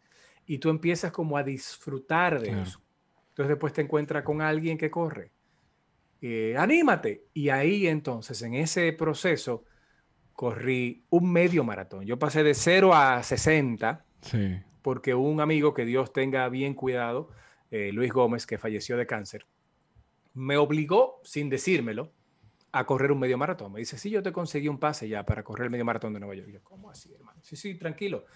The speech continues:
Speaker 1: Eh, nosotros nos tomamos un par de cervecitas en el camino." "¿Cómo un par de cervecitas en el camino?" Me envolvió, me monté en el tren con él, eh, y nos fuimos él, su, su esposa, en ese entonces era su novia, y yo,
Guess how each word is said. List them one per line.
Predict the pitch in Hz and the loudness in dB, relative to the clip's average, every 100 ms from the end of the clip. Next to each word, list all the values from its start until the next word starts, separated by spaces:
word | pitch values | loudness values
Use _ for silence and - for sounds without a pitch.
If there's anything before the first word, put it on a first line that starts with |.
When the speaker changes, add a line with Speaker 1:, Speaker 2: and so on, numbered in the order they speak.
| - - - - | -20 -20 -20 -6
Speaker 1:
Eh, | 123 120 117 | -4 -2 -2
nosotros | 127 - 170 185 | -4 -6 -6 -2
nos | |
tomamos | 180 175 | 0 0
un | 170 | 2
par | 160 165 | 0 0
de | |
cervecitas | 160 156 147 170 156 | 0 0 2 2 2
en | 139 | 2
el | |
camino." | 143 147 110 92 | 2 0 0 -4
"¿Cómo | 165 226 | -4 -4
un | 175 | -2
par | 139 | -2
de | 127 | -2
cervecitas | - 117 107 113 107 | -8 -10 -10 -12 -14
en | 98 | -14
el | |
camino?" | 98 92 92 - - _ - - - - - _ | -14 -16 -20 -20 -20 _ -20 -20 -20 -20 -20 _
Me | 131 156 | 2 4
envolvió, | 165 196 208 202 175 190 302 - | 6 6 8 8 10 8 4 -2
me | 156 139 139 | -6 -2 2
monté | 139 135 131 160 | 2 2 2 4
en | |
el | 180 175 | 4 4
tren | 180 165 | 4 4
con | 180 170 | 4 4
él, | 135 214 - _ _ _ _ _ | 4 2 -6 _ _ _ _ _
eh, | - 120 113 110 110 107 107 - | -2 2 2 2 2 -2 -6 -6
y | 143 | -4
nos | 135 120 | -2 -4
fuimos | - 156 156 143 | 0 2 2 2
él, | 143 151 175 | 4 4 0
su, | - 143 131 120 117 113 | -2 0 0 -2 -6 -10
su | - 123 120 113 | -10 -6 -4 -4
esposa, | - 135 147 135 123 | 0 0 2 0 0
en | 117 | -2
ese | 135 | -4
entonces | 117 - _ _ _ _ - | -8 -10 _ _ _ _ -6
era | 131 | -4
su | 123 135 | -2 -2
novia, | 123 120 | -2 -2
y | 127 | -2
yo, | 127 156 | -2 -4